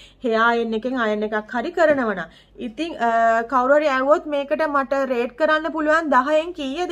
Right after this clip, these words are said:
කියලා. ඉතින්, අ, ගොඩක් දේවල් එක්ක බලලා මම මේක එකක් මේක, අ, හරිම ලේසි. අරන් යන්න එහෙම අරන් යන්න පුළුවන්. හැබැයි මට, අ, ෂුවර්ම නෑ මේ බ්‍රෂ්, බ්‍රෂ් ටික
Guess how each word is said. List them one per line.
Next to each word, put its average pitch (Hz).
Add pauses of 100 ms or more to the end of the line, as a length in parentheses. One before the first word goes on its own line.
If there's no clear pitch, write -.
කියලා. 302
ඉතින්, 453 (320)
අ, - (500)
ගොඩක් 247
දේවල් 320
එක්ක 311
බලලා 269
මම 240
මේක 226 (680)
එකක් 247
මේක, 220
අ, - (800)
හරිම 220
ලේසි. 214 (320)
අරන් 214
යන්න 220
එහෙම 226
අරන් 214
යන්න 226
පුළුවන්. 220 (240)
හැබැයි 233
මට, 233
අ, 226
ෂුවර්ම 254
නෑ 262
මේ 302
බ්‍රෂ්, 226 (160)
බ්‍රෂ් 214
ටික 277